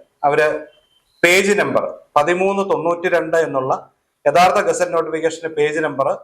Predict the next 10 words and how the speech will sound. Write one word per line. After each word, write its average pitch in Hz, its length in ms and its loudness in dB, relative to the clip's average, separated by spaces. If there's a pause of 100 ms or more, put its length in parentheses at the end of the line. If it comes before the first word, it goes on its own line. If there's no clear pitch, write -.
(120)
പത്തൊൻപത് 185 600 0 (560)
മുപ്പത്തിരണ്ടായിട്ട് 170 1040 0 (100)
തിരുത്തി 131 540 -6 (500)
പതിനയ്യായിരത്തി 196 600 2
എഴുന്നൂറ്റി 185 480 0
ഇരുപത് 185 340 2
ഏക്കർ 156 400 0
എന്നുള്ളത് 139 460 -2 (240)
രണ്ട് 190 240 -2
ലക്ഷത്തി 165 340 -6